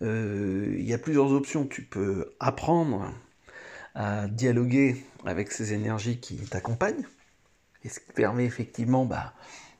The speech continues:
de, de pouvoir être en ton-, en autonomie. Et ce qui est beaucoup, encore plus simple que ça, sachant que apprendre à dialoguer avec,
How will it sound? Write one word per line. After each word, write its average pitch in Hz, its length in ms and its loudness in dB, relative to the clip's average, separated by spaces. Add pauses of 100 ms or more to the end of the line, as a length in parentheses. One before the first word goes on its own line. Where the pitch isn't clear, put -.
de, - 260 -4
de - 160 -4
pouvoir 113 440 -2
être - 180 -4
en 113 60 -2
ton-, 117 300 -2
en 120 140 2
autonomie. 123 600 0 (680)
Et 226 260 8
ce - 100 -2
qui 196 240 0
est 185 180 8
beaucoup, 202 920 2
encore 220 380 2
plus 202 200 0
simple 190 360 2
que 139 120 -2
ça, 254 320 -2 (180)
sachant 127 360 0
que 113 360 -6 (240)
apprendre 147 460 2
à 117 80 4
dialoguer 120 520 4
avec, 131 520 2